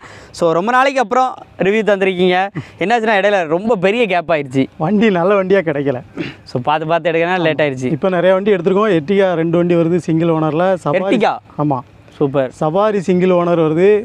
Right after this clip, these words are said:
Speaker 2: Scorpio ரெண்டு வண்டி இருக்கு. ரெண்டுமே வி எல் எக்ஸ் தான். கிட்டத்தட்ட அஞ்சு வண்டி எடுத்திருக்கிறோம். அஞ்சு வண்டியில நாலு வண்டி சிங்கிள் ஓனர் தான்.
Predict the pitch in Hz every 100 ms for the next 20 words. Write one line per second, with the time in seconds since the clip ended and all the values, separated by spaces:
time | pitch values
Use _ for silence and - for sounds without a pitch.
0 | - - - 175 233 226 214 180 160 165
1 | 165 156 151 165 160 196 226 175 175 170
2 | 147 - 151 156 - _ - - - 170
3 | 175 208 190 196 208 233 208 190 190 196
4 | 208 190 214 220 247 180 185 190 226 202
5 | 185 185 160 143 123 123